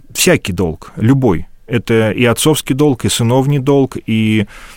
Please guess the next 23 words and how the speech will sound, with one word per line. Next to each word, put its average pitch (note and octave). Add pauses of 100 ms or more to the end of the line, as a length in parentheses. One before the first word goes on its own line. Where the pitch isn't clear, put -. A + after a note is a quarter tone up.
(180)
м, G#2+
воинский C3+
долг, C3
и B2
чиновничий C3
долг, C3
и A2+
учительский A2+
долг. D#2+ (460)
Но A#2
ты B2
должен A2
отдать A2+
этот F#2
долг, D#3 (920)
э, A2
никак A2+
иначе, G#2+
иначе G2+
тебя G2+
общество G2+
не B2
примет. -